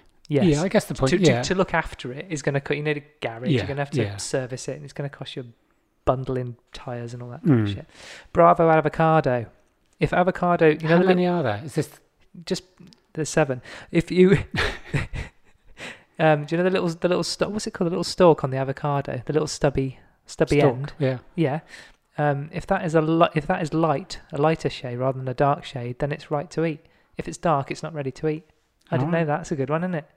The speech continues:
Speaker 2: Are they often in now anymore, the stalks?
Speaker 1: Yeah. I always find I always end up eating,
Speaker 2: You know,
Speaker 1: eating
Speaker 2: Boston
Speaker 1: them.
Speaker 2: Tea Party has reduced, it doesn't do one of their dishes, which was avocado on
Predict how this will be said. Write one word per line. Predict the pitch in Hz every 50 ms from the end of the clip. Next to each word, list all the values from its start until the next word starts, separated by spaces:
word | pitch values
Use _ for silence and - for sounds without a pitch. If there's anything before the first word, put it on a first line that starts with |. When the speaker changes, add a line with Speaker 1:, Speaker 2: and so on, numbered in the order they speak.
| _ _ _ -
Speaker 2:
Are | 156 151
they | 143 190 196 202 202
often | - 202 190 - - - 190 175
in | 196 196 151 110
now | 101 95 92 92
anymore, | 92 95 98 98 98 98 101
the | - 127
stalks? | - - - 151 135 170 330 - - - - _ -
Speaker 1:
Yeah. | 127 123 120 131 131 - _ _ _ _ _ _ _ _ _ -
I |
always | 156 147 131 -
find | - 123 127
I |
always | 131 127 123
end | 131 127 127 -
up | - -
eating, | 143 165 170 139 123
Speaker 2:
You | 147 170
know, | 190
Speaker 1:
eating | 185
Speaker 2:
Boston | 165 175 156 151 143 156
Speaker 1:
them. | 139
Speaker 2:
Tea | - 151 147 139
Party | - 139 131 123 117 - - 123 110 107 120 143 165
has | 139 127 - -
reduced, | 131 - - 135 120 107 - - - - 285 - _ _ _ - 311
it | 269 - -
doesn't | 156 135 - 139 127 139 -
do | - 135 123 110
one | 110 120 117 113
of | 107 -
their | - 127 113 110
dishes, | - - 135 - - - 139 135 - -
which | - - -
was | 175 143 143
avocado | 120 104 120 - - 127 117 113 113 110 110
on | 110 110 110 107